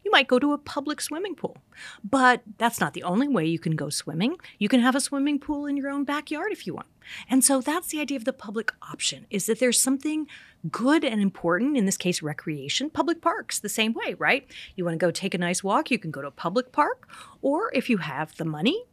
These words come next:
um, and live in the right kind of place, you can have an extensive backyard and have your own private park. So that's kind of the core insight. And so,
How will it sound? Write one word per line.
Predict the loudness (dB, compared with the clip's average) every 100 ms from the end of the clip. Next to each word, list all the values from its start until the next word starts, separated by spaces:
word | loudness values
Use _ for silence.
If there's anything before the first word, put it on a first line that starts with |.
| _ 0
um, | 2 2 2
and | -2 -2
live | 0
in | 0
the | 0
right | -2 -2
kind | -2 -2
of | -2
place, | -2 0 -2
you | -2
can | -2
have | 0 -2
an | -4
extensive | -6 -6 -6 -6 -8
backyard | -8 -10 -8 -8 -8 -10
and | -12
have | -12
your | -12 -12
own | -12 -14
private | -14 -12 -10 -10
park. | -8 -8 -8 -12 -12 -4
So | 0
that's | 4 2 2
kind | 2 2
of | 2
the | -2
core | 0 -2 -2
insight. | -2 -2 -2 -6 -8 -12 -14 -14 2
And | 4 6
so, | 4 2 0